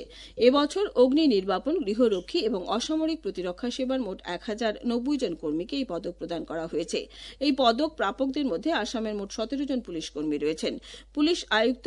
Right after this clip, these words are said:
পার্থসারথী মহন্তকে উৎকৃষ্ট সেবার জন্য রাষ্ট্রপতি পুলিশ পদক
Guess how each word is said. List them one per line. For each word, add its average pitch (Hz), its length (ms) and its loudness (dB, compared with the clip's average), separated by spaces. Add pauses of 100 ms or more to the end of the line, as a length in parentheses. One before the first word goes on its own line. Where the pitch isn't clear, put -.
(160)
পার্থসারথী 220 680 -4
মহন্তকে 165 520 -6
উৎকৃষ্ট - 340 -8 (120)
সেবার 165 280 -6
জন্য 214 120 -4 (140)
রাষ্ট্রপতি 190 500 -8
পুলিশ - 180 -8 (100)
পদক 165 240 -8